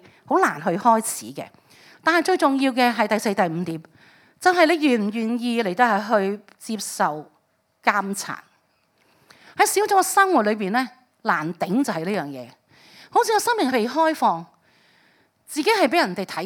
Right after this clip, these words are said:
住噉樣樣。但係原來你問下所有做運動員啦，佢要提升佢嘅技巧，佢要提升佢嘅速度，佢哋係需要有教練嘅。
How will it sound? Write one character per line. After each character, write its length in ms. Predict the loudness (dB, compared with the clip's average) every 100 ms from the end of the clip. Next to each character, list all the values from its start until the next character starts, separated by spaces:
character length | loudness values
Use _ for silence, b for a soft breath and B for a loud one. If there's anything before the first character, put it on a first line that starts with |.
| -6
住 280 | -8 -10 -10
噉 60 |
樣 140 | -8 -8
樣。 100 | -12 -16 _ _ _ _ _ _ _
但 160 | 0 4
係 80 | 4
原 340 | 2 -2 2
來 400 | 4 6 4 -2 -12 _ _ _ _
你 180 | -4 -2
問 140 | 0 0
下 100 | 2
所 140 | 2
有 80 | 2
做 200 | 2 0
運 220 | -2 -4
動 200 | -6 -6
員 160 | -10 -10
啦， 200 | -10 -10 _ _ b b b b b b
佢 100 | -2
要 120 | 0 -2
提 260 | -2 -4
升 160 | -2 -2
佢 140 | -2
嘅 100 | -2
技 240 | -4 -8 -10
巧， 300 | -12 -14 -16 _ _ _
佢 100 | -2
要 100 | -2
提 280 | -2 -6 -4
升 160 | -2 0
佢 80 | 0
嘅 200 | -2 -4
速 140 | -8 -6
度， 220 | -4 -6 -8 b b b b
佢 100 | -4
哋 100 | -2
係 20 | -2
需 280 | -2 -2 -2
要 80 |
有 160 | -4 -4
教 80 | -8 -8 -10
練 160 | -10 -16
嘅。 60 | -20